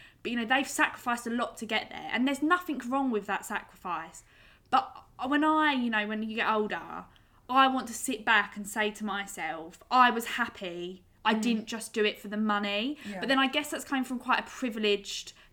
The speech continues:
Speaker 1: point of view that I can sit there and say that because, like, you know,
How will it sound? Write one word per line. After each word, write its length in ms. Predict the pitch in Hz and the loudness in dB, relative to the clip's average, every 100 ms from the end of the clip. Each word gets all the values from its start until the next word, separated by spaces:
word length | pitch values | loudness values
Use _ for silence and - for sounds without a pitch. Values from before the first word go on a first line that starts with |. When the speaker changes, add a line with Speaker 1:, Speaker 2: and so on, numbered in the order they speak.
| - | -2
Speaker 1:
point 280 | 180 240 | 2 2
of 100 | 208 | 0
view 220 | 208 220 208 | -2 -2 0
that 180 | 208 | 2
I 140 | 208 226 | 4 4
can 240 | 196 233 | 4 -2
sit 300 | 233 - 254 | -2 -2 -4
there 160 | 220 208 | -2 -2
and 140 | 208 | -4
say 340 | 208 - 233 214 | -4 2 2 2
that 440 | 175 - 226 277 - | -4 -4 -2 -4 -6
because, 380 | 220 220 214 | -6 -6 -2
like, 360 | 214 202 190 - - | 2 4 2 -4 -10
you 100 | 220 | -4
know, 280 | 208 190 196 | 0 0 -2